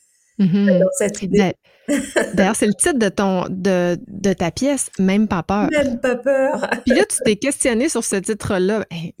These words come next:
Speaker 1: puis qui est génial, <laughs> avec le hashtag en avant. Moi, je, je, je, vraiment, euh, je trouve que t'es vraiment direct dessus, là.
Speaker 2: Mm.
Speaker 1: De, de quoi tu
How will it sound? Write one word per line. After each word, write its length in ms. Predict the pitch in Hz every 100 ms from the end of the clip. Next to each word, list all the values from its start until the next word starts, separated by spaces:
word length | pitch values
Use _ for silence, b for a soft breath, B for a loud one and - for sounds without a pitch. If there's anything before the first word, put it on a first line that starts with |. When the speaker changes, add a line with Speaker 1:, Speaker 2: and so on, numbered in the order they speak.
| -
Speaker 1:
puis 280 | 190 151 -
qui 200 | - 185
est 40 | 147
génial, 640 | 147 160 156 151 151 220 220 -
<laughs> 160 | - 233
avec 260 | 180 170
le 80 | 180
hashtag 440 | 170 165 - 196 170
en 100 | 170
avant. 200 | 165 175
Moi, 120 | 196 185
je, 300 | 170 160 160
je, 260 | 165 156 - B B 226 240 208 -
je, 480 | 170 165 165 156 - 196
vraiment, 680 | 180 165 170 185 180 156 156
euh, 20 | - B B B B
je 60 | -
trouve 140 | 185 170
que 80 | 175
t'es 180 | 180 165
vraiment 400 | 180 185 180 180
direct 460 | 170 175 175 165
dessus, 480 | 165 165 - 208 294
là. 220 | 240 254 - 262
Speaker 2:
Mm. 260 | 269 269
Speaker 1:
De, 120 | 196 - _
de 160 | 180 208
quoi 180 | - 330
tu 380 | - 226 202